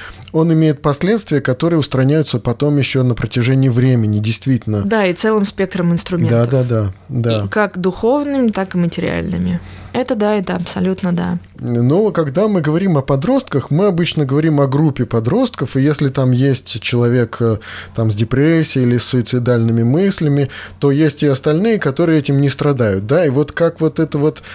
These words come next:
Speaker 1: как организовать вот это вот общение, чтобы остальные как-то могли понять, да, могли взаимодействовать и могли сами как-то помогать, да, ведь мы говорим о подростках, и это всегда какой-то клуб или какая-то вот группа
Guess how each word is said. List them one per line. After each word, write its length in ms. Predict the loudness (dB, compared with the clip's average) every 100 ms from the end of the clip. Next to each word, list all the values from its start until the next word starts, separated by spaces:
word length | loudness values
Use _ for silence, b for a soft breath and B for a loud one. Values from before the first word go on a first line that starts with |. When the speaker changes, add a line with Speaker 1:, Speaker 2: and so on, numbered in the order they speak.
| B B B
Speaker 1:
как 260 | -2 0
организовать 840 | -2 0 2 2 2 2 2 0 -2
вот 160 | -2
это 140 | -2 0
вот 180 | 0 0
общение, 540 | -2 0 2 2 0
чтобы 340 | 0 0 2
остальные 460 | 0 0 0 2 0
как-то 280 | 0 -2 0
могли 280 | 0 2 0
понять, 540 | 0 0 2 0 -2 0
да, 280 | 0 0 -4 -6
могли 380 | 0 2 4 2
взаимодействовать 840 | 4 2 2 2 0 0 0 -2 -4 B B B
и 60 | 2
могли 280 | 2 2 0
сами 320 | 0 0 0
как-то 320 | -2 -2 -2
помогать, 580 | 0 0 2 0 0 -2
да, 160 | 0
ведь 240 | 0 -2 0
мы 200 | 0 0 B B -2
говорим 320 | 0 2 2
о 40 |
подростках, 600 | 0 2 2 0 -2 -2
и 40 | 0
это 160 | 0
всегда 380 | -2 -2 0 0
какой-то 360 | 0 -2 -2 0
клуб 360 | 2 2 2
или 140 | 0 0
какая-то 520 | 0 0 0 0 0
вот 200 | 0 0
группа 560 | 0 2 2 2 0